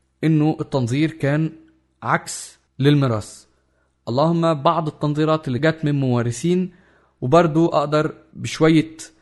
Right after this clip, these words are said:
مقاربات بين الناس وبعضهم، وشوية استنتاجات، وشوية شك إلى آخره، توصل لبعض المعطيات اللي برضو تأكد لك إنه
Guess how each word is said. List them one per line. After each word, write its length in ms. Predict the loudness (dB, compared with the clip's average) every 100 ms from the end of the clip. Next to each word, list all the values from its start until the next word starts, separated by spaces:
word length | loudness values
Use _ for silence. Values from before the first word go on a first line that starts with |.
| _ _ -6
مقاربات 840 | -6 -2 0 2 4 2 0 -10 -20 _
بين 260 | -4 -2 0
الناس 360 | 0 -2 -2 -6
وبعضهم، 520 | -6 -4 -2 -2 -4
وشوية 460 | -2 0 0 -2 -10
استنتاجات، 720 | -8 -4 -4 -2 0 -2 -2
وشوية 380 | -6 -2 0 -2
شك 520 | -2 -4 -4 _ -20 -10
إلى 140 | -4 -4
آخره، 420 | -4 -4 -2 0
توصل 520 | 0 0 0 -2 -4 -10 _ _ -6
لبعض 440 | 0 0 0 -4
المعطيات 760 | -4 -4 -4 -2 0 0 -2 -6
اللي 200 | -4 -2
برضو 280 | -2 -2
تأكد 360 | -6 -8 -8 -6
لك 160 | -4 -4
إنه 220 | -6